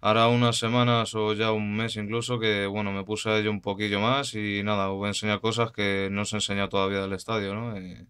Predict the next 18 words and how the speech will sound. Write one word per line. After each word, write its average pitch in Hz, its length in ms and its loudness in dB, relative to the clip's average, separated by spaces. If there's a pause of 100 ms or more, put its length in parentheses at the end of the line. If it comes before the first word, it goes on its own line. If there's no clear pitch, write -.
(1600)
bueno, 110 280 4
ya 110 140 6
visteis 113 300 4
la 113 140 4
parte 110 220 2
de 110 60 6
arriba, 131 320 2
¿no? 135 260 -2
Eh, 107 380 -2
del 104 160 -2
estadio, 117 500 2
eh, 104 180 2
quedó 98 220 -2
bastante 101 420 -4
bien 147 480 -2
y 95 420 -8
nada, 104 380 -2
eh, 98 400 -10